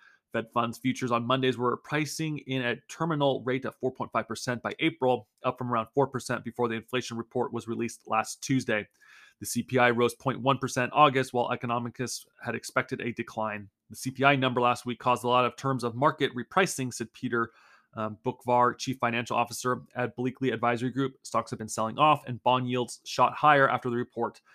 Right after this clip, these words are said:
with some short-term treasury yields above four percent, which we did report yesterday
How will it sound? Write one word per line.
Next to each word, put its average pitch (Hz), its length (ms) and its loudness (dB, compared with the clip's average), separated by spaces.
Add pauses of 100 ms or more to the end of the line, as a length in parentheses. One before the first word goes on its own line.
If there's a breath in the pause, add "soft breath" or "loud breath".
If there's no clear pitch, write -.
(220 soft breath)
with - 120 -8
some 123 160 -4
short-term 127 440 -4
treasury 156 360 2
yields 139 260 2
above 113 300 -2
four 117 120 2
percent, 156 640 -2
which 107 240 -10
we 107 80 -8
did 107 200 -6
report 113 360 -4
yesterday 120 560 -2